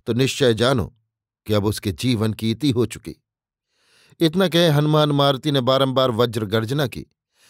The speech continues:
ये देख सभी वानर गर्जना करने लगे। उनकी सम्मिलित गर्जना से वातावरण ध्वनित हो उठा।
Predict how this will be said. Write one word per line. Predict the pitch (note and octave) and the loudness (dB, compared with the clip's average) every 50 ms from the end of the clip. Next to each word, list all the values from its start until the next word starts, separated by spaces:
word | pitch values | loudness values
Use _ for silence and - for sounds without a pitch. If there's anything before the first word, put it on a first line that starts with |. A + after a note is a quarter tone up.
| _ _ _ | _ _ _
ये | A#2 A#2+ C3 | -2 0 0
देख | B2+ D3+ D#3 C#3 - | 2 2 2 2 0
सभी | - - C3 A#2+ C#3 C#3 | -2 -2 -2 0 0 0
वानर | A2 A#2 B2 B2+ B2+ B2 A2+ | 0 2 0 2 2 0 0
गर्जना | G#2 A#2 A2 G#2+ G2+ C3+ D3+ C#3 | 0 0 -2 0 -2 -2 -4 -4
करने | - B2 F#2+ E2+ F#2 | -4 -4 -6 -4 -4
लगे। | E2+ D#2+ D2+ A#1+ A#1+ - - _ _ _ _ _ _ _ _ _ _ _ - | -6 -6 -8 -10 -12 -20 -20 _ _ _ _ _ _ _ _ _ _ _ -4
उनकी | D3+ D#3+ E3+ D#3 F#3+ E3 | -2 -2 0 0 0 0
सम्मिलित | - - D#3 D#3+ E3 D#3+ E3 C3+ - | 0 0 0 0 2 0 0 -2 -2
गर्जना | A#2+ C3+ D3 C#3+ B2 D3 C#3+ D3 C#3 | -2 -2 0 0 0 0 0 0 0
से | A#2 C#3 C#3 | 0 0 0
वातावरण | A#2+ B2+ B2+ B2 - C3 B2 B2+ A#2+ B2 A#2 | 2 0 0 0 0 -2 -2 0 0 -2 -2
ध्वनित | G#2+ G2+ G#2+ A#2+ A#2+ B2+ C3 - - | -4 -4 -4 -4 -4 -4 -6 -6 -6
हो | G2+ | -6
उठा। | E2 - - - - - _ | -6 -8 -10 -14 -20 -20 _